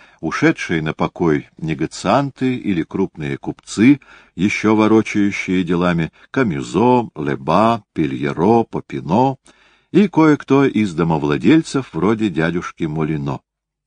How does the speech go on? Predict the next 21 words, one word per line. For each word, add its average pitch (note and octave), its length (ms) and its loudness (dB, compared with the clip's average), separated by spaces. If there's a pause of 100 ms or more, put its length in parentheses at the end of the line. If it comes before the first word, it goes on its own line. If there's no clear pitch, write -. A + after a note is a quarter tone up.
(1040)
Тут C3 200 2
можно C#3+ 300 2
было C#3+ 220 4
порою C3+ 380 2
встретить A#2+ 540 0
престарелого A2+ 720 0
Гильома, G2+ 800 2 (500)
приходившего F#2+ 760 0
сюда F#2+ 360 -2
с - 120 -10
улицы F2+ 480 0
Колумбье. D#2 720 -2 (880)
Тут D3 220 2
толковали C#3+ 540 4
о C3+ 140 2
политике, A2 680 2
но A2 140 2
осторожно, E2+ 840 -2
в - 120 -14
тесном G#2 460 0
кругу, F#2+ 540 0